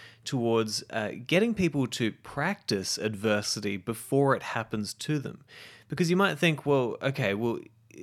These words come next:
if I just have this wisdom, if I'm just reading the philosophers, but I've got a pretty, uh, you know, easy life, you know, fortune has, uh, thrown me, uh, a, a good lot," you might say. Well, you might then say, "Well, how,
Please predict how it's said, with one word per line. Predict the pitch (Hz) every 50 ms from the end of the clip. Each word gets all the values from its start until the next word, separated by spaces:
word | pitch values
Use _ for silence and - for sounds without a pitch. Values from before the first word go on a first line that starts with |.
| - - -
if | - 151 143 143
I | 151 131
just | 127 139 170 170 - -
have | - - 143 139 135 127
this | 123 110 - -
wisdom, | 104 104 117 120 113 107 110 101 101
if | 98 -
I'm | 117 113 117
just | 147 143 -
reading | 117 117 117 120 123 120 113 110
the | 107
philosophers, | - - 104 104 104 110 113 - 120 - 107 104 101
but | - 117
I've | 110 107 101
got | - 123 117
a | 101
pretty, | 95 - - - - 143 143 135 120 107 104 - - - - - - - - -
uh, | - - -
you | - 117 107
know, | 95 - -
easy | 113 123 131 120 117 110
life, | 101 101 107 117 113 104 98 - -
you | 110
know, | 101 98 104
fortune | 104 - 127 120 110 113 - 123 110 101 101
has, | 110 113 101 98 110 -
uh, | - 87 78 82
thrown | - - - 127 117 117 117 113
me, | 113 107 101 98 90
uh, | - 98 95 92 92 - -
a, | - 78 64 - - 98 90 -
a | - 107
good | 104 101 123 127 123 107
lot," | 107 101 110 131 139 - -
you | 110 110 104
might | 98 92 90 87 -
say. | - - - - 60 - - - - - - - - - - _ -
Well, | 147 160
you | 170
might | 180 202 202 175
then | 170 156 151
say, | 139 - 147 131 127 117 95 - -
"Well, | - 123 127 123 - -
how, | - - - 131 123